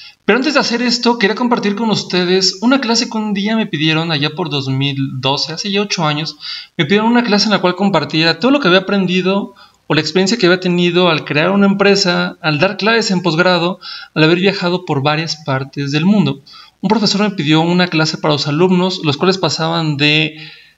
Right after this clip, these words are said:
del último año en ingeniería mecatrónica a la vida real. Después de eso, allá en dos mil doce, eh, durante cuatro años estuve dando esta clase. De hecho, me sentía muy orgulloso porque la clase la di a quinientas personas. Quinientas personas habían escuchado esta clase,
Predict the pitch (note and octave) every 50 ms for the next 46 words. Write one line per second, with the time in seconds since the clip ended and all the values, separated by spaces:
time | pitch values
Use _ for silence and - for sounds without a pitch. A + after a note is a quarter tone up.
0 | _ _ - F3 A3+ B3 B3 C4+ C4 B3 A3 G#3+ A3+ A3+ A3 A3 A3 A3+ A#3 A3+
1 | G#3 G3+ E3 D#3 D#3 D3 C#3 D3+ D3 D3 D3+ F3 F#3+ G3+ G#3 G3 E3+ C#3+ - D#3
2 | F3+ F#3+ G3+ G3+ G3 G3 F#3+ G3 G3+ G#3 A3 - - - - D#3+ D3 C#3+ C#3 C3+
3 | C#3+ C#3 C#3 C#3 C3+ E3 - - F#2+ - - - _ _ _ _ _ _ _ -
4 | - - - _ _ _ _ _ - - F3 D#3 A#3 C4 G#3+ B3+ B3+ B3 B3+ A#3+
5 | A#3+ A#3+ A#3+ A#3 G#3+ A3+ A3+ A3 G#3 A#3 A#3 A#3 - A#3 A#3 A#3 A#3+ A#3+ B3 A#3+
6 | - - - - E3 E3 D#3+ D#3 C#3+ D3 C#3+ D#3 D3+ D3 D3+ D3+ G3+ G3+ G#3 G#3
7 | A3 G#3 G#3 - F#3+ F#3+ F#3+ F#3+ G3 F#3+ F#3+ D#3 D3+ D#3 D#3+ D#3 D#3 - F#3 -
8 | - - - - - - A3 - - A3+ G#3 D#3+ E3+ D3 E3+ F3+ F3+ F#3+ G3 G3+
9 | F#3 D#3 D3+ C#3+ D#3 D#3 - F#3 D#3+ - D#3 D3 - C3 C3 C3 C#3+ C#3+ D3+ D3
10 | - - D3 C3+ B2 C3 C#3 C3+ - D3+ D3 C#3 C#3 C#3 C#3 E3 D#3 D#3+ - G3+
11 | G3+ - C4 G#3+ D3+ - - G3+ A#3 A#3+ C4+ - - - G3 - - F3+ F#3+ F#3
12 | F3+ D#3+ D#3+ E3+ E3 - D#3 - - D3+ C#3+ C#3 C#3+ C#3+ C#3 - D3+ - G#3+ A3+
13 | G#3 - G3+ G3+ -